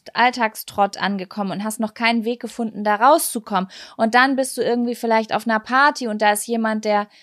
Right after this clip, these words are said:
sich gerade genauso verhält, wie du dir das wünschen würdest, gibt dir das Gefühl, besonders begehrt zu sein, interessant zu sein, äh, gibt dir eine sexuelle Anziehung.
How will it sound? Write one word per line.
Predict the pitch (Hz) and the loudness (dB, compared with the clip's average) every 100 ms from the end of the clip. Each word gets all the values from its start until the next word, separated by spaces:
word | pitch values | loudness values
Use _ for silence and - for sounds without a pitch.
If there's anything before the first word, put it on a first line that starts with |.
| _ _ _ _ | _ _ _ _
sich | 208 269 285 | -4 -4 -4
gerade | 254 254 311 320 285 | 0 2 2 2 2
genauso | 254 262 269 311 320 302 | 2 4 6 6 4 0
verhält, | - 277 247 254 262 269 247 | 2 2 4 4 4 2 -2
wie | 247 208 _ _ _ _ | -8 -8 _ _ _ _
du | 208 285 | -2 0
dir | 294 254 | 2 4
das | 247 - | 2 2
wünschen | 254 247 220 190 | -2 0 -2 -4
würdest, | 185 190 - | -4 -4 -2
gibt | 285 285 | -2 2
dir | 254 | 2
das | 240 - | 2 0
Gefühl, | 220 - 254 254 254 - - - | -8 -4 0 0 -2 -8 -20 -4
besonders | 247 240 247 247 - | 0 2 2 2 0
begehrt | 240 208 226 226 220 | -2 4 4 4 2
zu | 208 | 0
sein, | 190 190 196 | 2 0 0
interessant | 226 - 226 - 233 226 220 | -2 -4 -8 0 4 4 2
zu | 214 | 0
sein, | 190 196 190 - - - - | 0 0 0 -4 -14 -18 -18
äh, | - | -14
gibt | 208 208 262 - | -6 0 0 2
dir | 247 | 4
eine | 240 | 4
sexuelle | 240 240 - 226 226 - | 2 0 4 6 6 6
Anziehung. | 233 233 - | 4 4 0